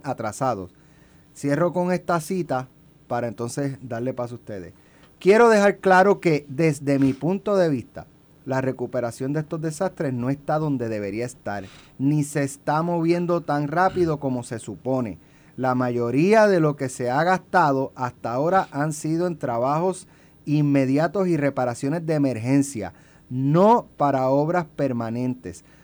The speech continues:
La reconstrucción de la infraestructura en lugares claves como las escuelas, hospitales y otros todavía tiene mucho camino que recorrer", dijo Curry. Eh, claro, Curry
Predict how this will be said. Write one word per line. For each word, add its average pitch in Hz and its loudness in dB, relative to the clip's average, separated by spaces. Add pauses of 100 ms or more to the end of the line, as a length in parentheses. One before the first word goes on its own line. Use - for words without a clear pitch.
(120)
La 127 -2
reconstrucción 123 -6
de 135 -2
la 143 0
infraestructura 147 -2
en 127 -6
lugares 113 -6
claves 160 -2
como 127 -6
las 110 -4
escuelas, 156 -2
hospitales 131 -6
y 165 -4
otros 180 0 (420)
todavía 147 2
tiene 156 -2
mucho 156 -4
camino 123 -6 (480)
que 117 -8
recorrer", 131 -2
dijo 120 -6 (140)
Curry. 107 -8 (1080)
Eh, 101 -8 (640)
claro, 127 4 (140)
Curry 139 6